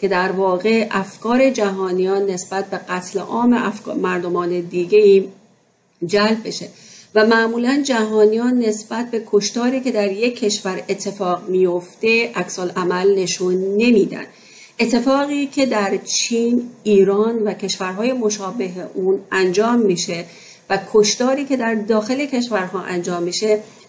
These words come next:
نظر جهانیان رو معمولاً جلب نمی‌کنه.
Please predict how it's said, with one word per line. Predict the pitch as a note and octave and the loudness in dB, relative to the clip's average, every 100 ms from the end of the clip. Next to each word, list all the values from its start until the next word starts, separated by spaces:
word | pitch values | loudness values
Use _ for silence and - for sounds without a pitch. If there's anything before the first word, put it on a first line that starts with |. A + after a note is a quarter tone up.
| - | 2
نظر | G#3 G#3 A3 C4+ | 4 6 4 0
جهانیان | B3 G#3 G3+ G3 F#3+ F#3+ G3+ | 0 -2 0 -2 0 0 2
رو | G#3 | 2
معمولاً | G3+ F3 E3+ F3 F3 F3 F3+ | 0 -2 -8 -10 -8 -8 -8
جلب | F3+ E3+ F3+ F3+ | -4 -2 -4 -8
نمی‌کنه. | F#3+ G3 A3+ G#3+ - G3+ - | -4 2 4 4 0 -6 -10